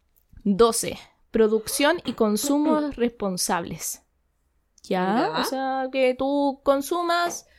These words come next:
Speaker 1: y pueda, no sé,
Speaker 2: Que no
Speaker 1: po,
Speaker 2: consumas en exceso.
Speaker 1: exactamente, que puedas, no sé, po, eh,
Speaker 2: No ser
Speaker 1: reciclar.
Speaker 2: consumista, no ser consumista, por ejemplo, solo tener lo necesidad, lo necesario y lo que no es necesario se tiene que reciclar,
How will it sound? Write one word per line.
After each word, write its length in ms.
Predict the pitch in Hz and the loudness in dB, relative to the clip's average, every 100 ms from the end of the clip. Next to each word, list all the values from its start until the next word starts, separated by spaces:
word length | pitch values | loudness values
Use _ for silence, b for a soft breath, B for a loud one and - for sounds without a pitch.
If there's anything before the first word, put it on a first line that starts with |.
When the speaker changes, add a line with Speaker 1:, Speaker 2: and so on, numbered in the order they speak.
| b b b - | b b b -6
Speaker 1:
y 460 | 262 269 262 262 - | -2 0 2 0 2
pueda, 280 | 269 269 | 2 4
no 100 | 262 | 2
sé, 180 | 254 262 | 0 -2
Speaker 2:
Que 120 | 233 | -2
no 80 | 254 | 0
Speaker 1:
po, 60 | 254 | 2
Speaker 2:
consumas 320 | 254 262 262 | 0 0 0
en 100 | 269 | 2
exceso. 480 | 254 - 185 - - - | 0 -4 -8 -8 -18 -8
Speaker 1:
exactamente, 920 | 247 254 285 277 285 285 285 285 277 | -4 -2 -2 0 0 0 0 -2 -2
que 80 | 262 | 0
puedas, 300 | 247 247 254 | 2 2 2
no 140 | 240 | 0
sé, 240 | - 220 | 2 0
po, 420 | 196 175 175 - - | 0 -2 -2 -4 -10
eh, 320 | - 202 202 196 | -8 -8 -6 -6
Speaker 2:
No 160 | - 254 | 0 0
ser 140 | 277 | 2
Speaker 1:
reciclar. 800 | 247 302 269 320 269 269 269 262 262 | 4 4 4 6 8 10 10 8 6
Speaker 2:
consumista, 240 | 269 - | -2 -10
no 80 | 240 | -4
ser 140 | 277 269 | 0 2
consumista, 540 | 262 254 254 240 226 | 2 0 0 0 2
por 80 | 202 | 2
ejemplo, 240 | 202 214 | 2 -4
solo 440 | 214 247 247 247 240 | -2 -2 0 0 -2
tener 220 | 220 220 | -2 0
lo 120 | 233 | 0
necesidad, 500 | 226 220 233 226 262 | -2 -4 -4 -2 -2
lo 120 | 240 214 | 0 0
necesario 560 | 214 220 285 311 330 453 | 0 -2 -2 -2 -2 -2
y 80 | 247 | -2
lo 100 | 214 | -2
que 120 | 226 | -2
no 80 | 247 | -4
es 60 | |
necesario 500 | 277 277 302 320 330 | -4 -6 -6 -4 -4
se 100 | 339 | -6
tiene 240 | 247 247 247 | -8 -6 -6
que 60 | |
reciclar, 440 | 240 226 214 - | -6 -8 -10 -14